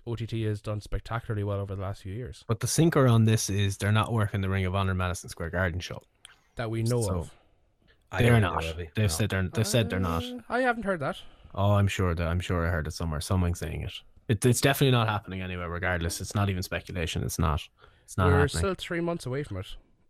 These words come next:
Speaker 1: I wouldn't rule it out yet.
Speaker 2: Mm.
Speaker 3: We'll see.
Speaker 2: I don't know.
Speaker 3: Let's
Speaker 2: We'll
Speaker 3: have
Speaker 2: see.
Speaker 3: a
Speaker 2: We'll
Speaker 3: look.
Speaker 2: see.
Speaker 3: Speaking of, you mentioned there though the, um, the contracts for Lucha. Did you see
Speaker 1: Hmm.
Speaker 3: the, some of the things came out this week? Now, Lu-, uh, Eva Lise put out a big,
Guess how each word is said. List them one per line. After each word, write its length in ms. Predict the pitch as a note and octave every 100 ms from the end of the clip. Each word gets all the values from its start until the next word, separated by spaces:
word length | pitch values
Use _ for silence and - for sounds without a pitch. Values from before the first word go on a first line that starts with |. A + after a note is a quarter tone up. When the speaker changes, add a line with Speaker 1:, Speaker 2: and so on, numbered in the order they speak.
| -
Speaker 1:
I 180 | B2 B2+
wouldn't 300 | C3 B2 B2
rule 160 | A#2+
it 80 | A2+
out 140 | A2
yet. 160 | E2 E2+ - - - - _ -
Speaker 2:
Mm. 720 | B2+ C3 C3 C3 C3 B2+ A#2+ G#2 - - - - - _ _ _ _ _ _ _ _ _ -
Speaker 3:
We'll 80 | D#3
see. 200 | - F#2
Speaker 2:
I 40 |
don't 180 | F2 D#2
know. 160 | D#2 F2
Speaker 3:
Let's 0 |
Speaker 2:
We'll 180 | B2+ F#2+
Speaker 3:
have 40 |
Speaker 2:
see. 220 | - - -
Speaker 3:
a 40 |
Speaker 2:
We'll 100 | G#2+
Speaker 3:
look. 60 | A2
Speaker 2:
see. 260 | G2+ F#2 G2 _ - _
Speaker 3:
Speaking 400 | - F#3 F3 D3+
of, 280 | C3+ A#2+ G#2+
you 140 | A#2
mentioned 300 | B2+ C3+ A2
there 140 | G#2 F#2+
though 140 | F#2+
the, 260 | F2+ F#2+ F#2+
um, 540 | F#2 F#2+ F2+ F2+ F#2+ -
the 80 | A2
contracts 540 | - A2 G#2 F#2 -
for 640 | - F#2 F2+ F2+ F2 F2 E2+ _ -
Lucha. 360 | G#2 A2 F2+ E2 _ _ _
Did 40 | -
you 60 |
see 180 | - G#2
Speaker 1:
Hmm. 60 | B2
Speaker 3:
the, 180 | G#2 F#2 -
some 140 | - A2
of 60 |
the 60 | G2+
things 120 | G#2+
came 120 | - A2
out 120 | G#2
this 160 | G2+
week? 200 | A2 A2
Now, 80 | G2
Lu-, 140 | G2 G#2
uh, 180 | G#2 F#2+ F#2 A2
Eva 240 | A2+ G2
Lise 400 | G2+ G#2 - - _ _ _ -
put 100 | G2+
out 100 | F#2
a 40 |
big, 180 | F#2 G2